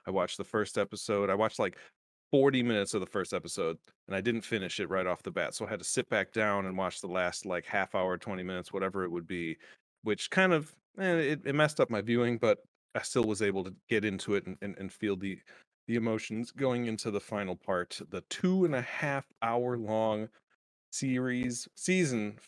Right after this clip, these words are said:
finale, which, man, they did everything they possibly could in those four hours,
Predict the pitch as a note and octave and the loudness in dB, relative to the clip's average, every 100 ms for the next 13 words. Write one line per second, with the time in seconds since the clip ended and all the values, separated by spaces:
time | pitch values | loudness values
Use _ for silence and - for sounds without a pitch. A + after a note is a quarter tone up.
0 | - A2+ G#2 F#2+ E2 D2 - A#2 - - | 0 2 2 2 -2 -4 -2 -2 -2 -10
1 | _ _ _ _ _ _ _ _ _ - | _ _ _ _ _ _ _ _ _ 0
2 | C#3 A#2 G2+ C#3 D3+ C#3 C3 G2+ G2+ G#2+ | 2 4 4 4 4 2 2 4 4 2
3 | G2 - F2+ F2+ D#2+ - E2 - E2 D2+ | -2 -4 -4 -4 -4 -2 -2 -4 -6 -8
4 | - F#2 D#2 D2 _ _ _ _ _ G#2 | -6 -6 -6 -8 _ _ _ _ _ -6
5 | G2 D#2+ - F#2+ F#2 E2 F2+ D#2 D2 - | -4 -6 -2 0 0 0 0 -2 -4 -6